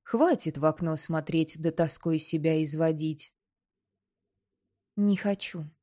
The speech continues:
Мирослава мотнула головой, даже не оборачиваясь к дядьке. Отец за такое неуважение к старшему и выпороть мог,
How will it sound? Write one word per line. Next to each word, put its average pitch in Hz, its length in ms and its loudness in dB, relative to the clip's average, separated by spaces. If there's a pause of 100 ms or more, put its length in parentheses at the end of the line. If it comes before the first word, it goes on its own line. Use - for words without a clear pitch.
(1000)
Мирослава 170 640 2
мотнула 160 480 0
головой, 160 640 0 (360)
даже 240 340 2
не 247 160 2
оборачиваясь 180 840 0
к 190 80 -2
дядьке. 185 640 -2 (720)
Отец 214 440 2
за 220 200 0
такое 214 420 2
неуважение 202 880 2
к - 60 -10
старшему 190 680 0
и 214 100 4
выпороть 196 640 -2
мог, 147 340 -4